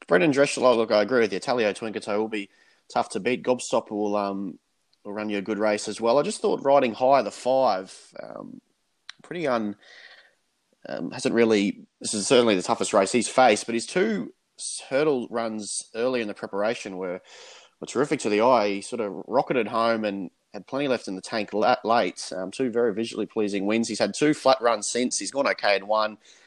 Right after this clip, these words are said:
The other one, there was a complete forgive. Uh, look, he's twenty-one dollars, and it, this is, a t-, as I said, a massive class rise, but I think he's worth a little nibble at,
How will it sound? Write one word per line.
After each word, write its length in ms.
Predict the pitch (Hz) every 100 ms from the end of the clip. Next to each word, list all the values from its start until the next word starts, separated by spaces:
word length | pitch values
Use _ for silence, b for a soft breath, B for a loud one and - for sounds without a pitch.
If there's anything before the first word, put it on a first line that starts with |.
| b
The 80 | 92
other 100 | 98
one, 160 | 95 92
there 80 |
was 120 | 90 90
a 40 |
complete 380 | - 92 101 -
forgive. 560 | 95 113 110 101 - - B B -
Uh, 180 | - -
look, 160 | - 117
he's 140 | 120
twenty-one 360 | - 190 160 117
dollars, 380 | 131 131 123 120
and 140 | 110
it, 100 | 104
this 180 | - -
is, 120 | 107
a 80 | 98
t-, 280 | - - - - -
as 80 | 98
I 60 | 90
said, 180 | - 78
a 100 | - _ -
massive 260 | 120 - 92
class 300 | 98 98 -
rise, 300 | 90 92 90
but 220 | - 92
I 60 | -
think 180 | 113 107
he's 100 | 95
worth 240 | 92 92
a 40 |
little 260 | 90 101 92
nibble 300 | 92 92
at, 80 | 87